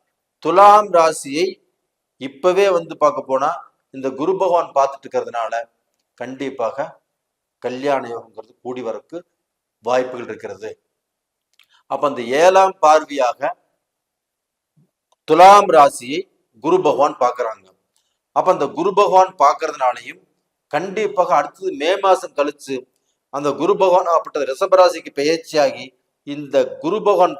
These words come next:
பார்க்கக்கூடிய இடங்கள் நல்லா இருக்கிறதுனாலையும், துலாம் ராசியில பிறந்தவங்களுக்கு நல்ல வாழ்க்கை, அவங்க ஆசைப்பட்ட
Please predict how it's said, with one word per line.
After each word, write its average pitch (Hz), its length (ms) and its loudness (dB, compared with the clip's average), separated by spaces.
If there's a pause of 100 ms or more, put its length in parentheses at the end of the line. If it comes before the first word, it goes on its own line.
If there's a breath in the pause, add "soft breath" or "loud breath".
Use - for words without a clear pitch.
பார்க்கக்கூடிய 180 480 -2 (160)
இடங்கள் 190 400 0
நல்லா 185 200 4
இருக்கிறதுனாலையும், 135 680 -6 (420)
துலாம் 165 340 2
ராசியில 135 380 -2
பிறந்தவங்களுக்கு 127 580 -12 (440)
நல்ல 143 500 -4
வாழ்க்கை, 123 380 -2 (400)
அவங்க 131 200 -2 (100)
ஆசைப்பட்ட 170 440 0